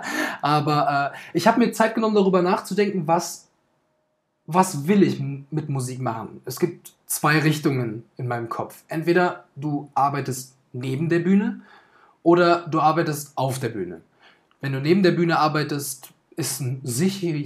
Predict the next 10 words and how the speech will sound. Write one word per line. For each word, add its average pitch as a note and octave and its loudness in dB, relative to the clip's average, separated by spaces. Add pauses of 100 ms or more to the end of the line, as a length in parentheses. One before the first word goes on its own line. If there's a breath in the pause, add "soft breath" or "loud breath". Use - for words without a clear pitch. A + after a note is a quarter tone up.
(120)
sichererer, C#3 0
sicher-, C#3 -6 (120)
si-, C#3 -8
naja, D3 0
ihr D3+ -4
wisst, F3+ -2
was E3+ -2
ich D#3 -4
meine, D#3 -2
ein C3+ -2